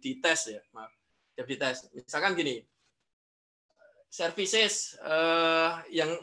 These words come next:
yang ngerjain back end gitu ya, sudah bikin services, selesai, sudah lolos, eh, uji personal gitu, berarti dia kan sudah nggak, nggak ngerjain itu, dia pindahkan ke ready to test, tapi belum di-deploy ke development en-,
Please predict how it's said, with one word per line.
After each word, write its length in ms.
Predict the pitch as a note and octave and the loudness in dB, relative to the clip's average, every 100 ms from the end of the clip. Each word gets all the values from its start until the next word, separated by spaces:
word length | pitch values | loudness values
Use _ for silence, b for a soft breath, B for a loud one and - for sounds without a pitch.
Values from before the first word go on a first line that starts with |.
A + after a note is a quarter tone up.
| E3+ | 0
yang 160 | D#3+ D#3 | 0 2
ngerjain 480 | D#3 D#3 D#3+ D3+ C#3+ | 2 2 2 -2 -4
back 240 | C3+ E3+ | 0 0
end 80 | D#3+ | 2
gitu 160 | C#3+ | 2
ya, 80 | B2+ | 0
sudah 400 | D3 - D3+ C#3+ | -2 -4 -2 -2
bikin 320 | C#3+ D3 D3 | -2 -2 -2
services, 560 | C#3+ C#3 C#3+ C#3 G3 G3+ | 0 -4 -4 0 0 2
selesai, 640 | D3+ C#3+ E3 F3+ F#3+ F#3+ | -2 -2 2 4 4 4
sudah 320 | F#3+ D3 C#3+ C3+ | 0 -4 -4 -4
lolos, 560 | C3+ C3 C3+ C#3 - B2+ | -2 0 0 -2 -6 -6
eh, 240 | C3+ B2+ | -4 -4
uji 320 | D3 C#3+ C#3+ C3 | -6 -4 -6 -4
personal 560 | C#3 - C3+ D3 F3 | -8 -6 -2 0 0
gitu, 240 | C3+ C3+ D#3 _ _ _ _ _ _ _ _ | 0 -4 -6 _ _ _ _ _ _ _ _
berarti 160 | C3 F#3 | 0 2
dia 160 | F#3+ | 6
kan 160 | G#3 G#3+ | 6 6
sudah 320 | G#3 E3 D#3 | 2 2 2
nggak, 480 | D3 D3 C#3+ C3+ C3+ | 0 -2 2 4 2
nggak 160 | C#3 C3 | 0 0
ngerjain 320 | C#3 C#3+ C#3 | 0 0 0
itu, 320 | C#3 D#3 C3+ | 2 2 2
dia 160 | C#3+ D3 | 2 4
pindahkan 320 | D3+ D3+ F#3 | 4 4 4
ke 160 | F#3 | 6
ready 240 | F3 E3 C#3+ | 4 4 -2
to 80 | D#3 | -2
test, 480 | D3+ A#2+ - - | 2 2 0 -6
tapi 560 | - C#3+ D3 A3+ G#3+ - | 0 2 4 2 2 -2
belum 240 | D#3 E3 | 2 2
di-deploy 640 | F#3 D3+ C#3+ C#3+ D3 E3+ F#3+ | 4 2 2 2 4 4 6
ke 160 | F#3+ | 4
development 720 | E3+ D#3 D3+ D3 C#3+ D#3 E3 D#3+ | 2 0 4 4 6 2 2 2
en-, 240 | D#3 E3 | -2 -2